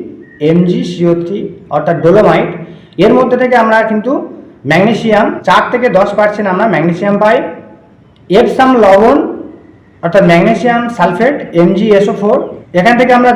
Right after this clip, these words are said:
দশ পার্সেন্ট ম্যাগনেসিয়াম পাই। ম্যাগনেসিয়াম নাইট্রেট, এমজিএনও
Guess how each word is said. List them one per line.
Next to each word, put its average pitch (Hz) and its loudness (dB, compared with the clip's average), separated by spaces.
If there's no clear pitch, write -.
দশ 185 2
পার্সেন্ট 214 0
ম্যাগনেসিয়াম 175 0
পাই। 240 2
ম্যাগনেসিয়াম 254 2
নাইট্রেট, 247 2
এমজিএনও 214 2